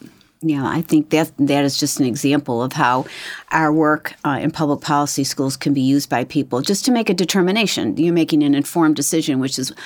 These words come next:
a lot of us use that phrase, but we don't always go behind what that phrase means. The other thing I want you to talk to us a little about, you are very comfortable with,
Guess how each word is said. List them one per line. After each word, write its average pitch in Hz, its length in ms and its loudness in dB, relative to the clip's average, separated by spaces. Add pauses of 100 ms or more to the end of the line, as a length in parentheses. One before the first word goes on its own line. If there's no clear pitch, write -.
(140)
a 160 60 -6
lot 175 200 2
of 160 80 0
us 156 180 0
use 165 180 2
that - 180 -2
phrase, 147 460 -2
but - 240 -2
we 151 220 2
don't 151 340 0
always 143 300 0
go 143 180 -2
behind 139 380 -2
what 120 140 -8
that 107 140 -4
phrase 120 360 -4
means. 151 340 0 (380)
The 220 100 2
other 339 140 2
thing 240 160 2
I 196 40 4
want 196 220 2
you 202 60 0
to 233 80 -2
talk 190 280 0
to 147 80 -2
us 156 120 -2
a 151 60 -4
little 151 140 2
about, 147 240 0
you 247 160 2
are 190 140 4
very 190 460 2
comfortable 196 560 0
with, 220 360 0